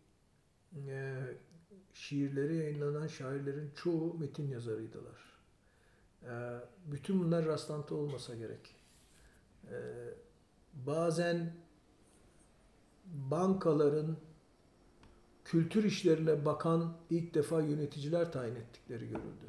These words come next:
Sadece Yapı Kredi değil üstelik. Yani finansçı ama klasik müzikten de hoşlanıyor. İşte edebiyatta da merak. Sonra bazıları romancı da oldular. Demek ki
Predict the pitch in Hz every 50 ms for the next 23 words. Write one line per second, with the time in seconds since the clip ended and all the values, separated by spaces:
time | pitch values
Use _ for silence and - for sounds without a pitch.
0 | - - - - - - - - - - - - - - - - 156 170 165 160
1 | 143 139 151 147 143 - - - 147 143 139 135 135 131 135 131 123 117 117 -
2 | - 117 107 110 - - - - - - - - - - - - - - _ _
3 | _ _ - 135 135 139 135 135 131 - - - - 160 156 160 151 151 151 -
4 | - - - 226 220 226 - 160 160 170 180 170 - 156 151 143 - - - 170
5 | 160 156 156 147 - - 170 170 175 - - 160 151 - - 175 170 175 170 175
6 | 180 180 180 180 - - - - - - - - - - - - - - - -
7 | - 127 139 135 135 143 139 135 - - 185 190 202 190 185 180 175 175 170 -
8 | - - 185 190 190 190 180 180 175 175 165 160 170 175 170 185 190 185 175 170
9 | 175 170 170 170 202 196 196 165 135 127 120 120 117 113 110 - - - - -
10 | 147 160 170 170 165 - - 175 170 170 170 170